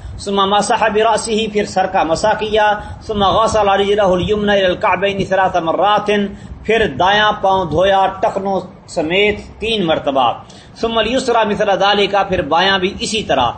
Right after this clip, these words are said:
ثم قال، پھر فرمایا، رأيت رسول الله صلی اللہ علیہ وسلم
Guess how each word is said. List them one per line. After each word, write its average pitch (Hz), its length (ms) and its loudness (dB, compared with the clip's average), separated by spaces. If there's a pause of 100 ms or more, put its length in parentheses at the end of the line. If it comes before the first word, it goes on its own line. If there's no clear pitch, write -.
(240)
ثم 190 280 0
قال، 180 300 2 (140)
پھر 196 180 -2
فرمایا، 170 520 2
رأيت 202 480 0
رسول 214 380 0
الله 185 320 2
صلی 180 220 0
اللہ 170 400 2
علیہ 165 220 -2
وسلم 165 560 0